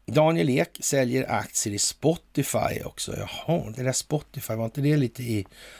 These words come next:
ropet? Var det inte någonting med... Hur var det? Rogan kanske? Nej. Mm. Mm. Ja, vi kommer tillbaka till det, så det... De här techjättarna, vad är de nå-,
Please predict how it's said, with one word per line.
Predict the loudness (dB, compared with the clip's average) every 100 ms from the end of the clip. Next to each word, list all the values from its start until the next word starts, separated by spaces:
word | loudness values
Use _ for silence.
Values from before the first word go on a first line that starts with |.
| -10
ropet? | 2 2 2 -2 -4 2
Var | 4 4
det | 2
inte | 2 0
någonting | 0 -2 -2 -2 0 -2
med... | -2 -4 -6 -10 -20 _ _ _ _ _ _ _ _ _ _ -20 _ _ _ _ _
Hur | -2
var | 4 6 4
det? | 0 -8 -14 _ _ _ _ _ _ _ _ _ _ _ -20 _ _ _ _ _
Rogan | 2 4 4 0 -4
kanske? | -8 -8
Nej. | -8 -8 -10 -14 -20 _ _ _ -20 -20 -12
Mm. | -8 -8 -10 -20 _ _ _ _ _ _ _ _ _ _ _ _ _ -20 -20 -20 -20 -20 _ _ _ _ _ -2
Mm. | -2 -2 -6 -10 -12
Ja, | -2 0
vi | 2
kommer | -2 -2
tillbaka | -6 -8 -10 -12
till | -10 -10
det, | -10
så | -10
det... | -10 -12 -14 -20 -20 _ _ -20 -14 -14 -16 -20 -20 -20 -20 -6
De | -2
här | -2
techjättarna, | 2 0 0 -10 -10 -10 -10 -2
vad | -2
är | -2
de | -6 -6
nå-, | -8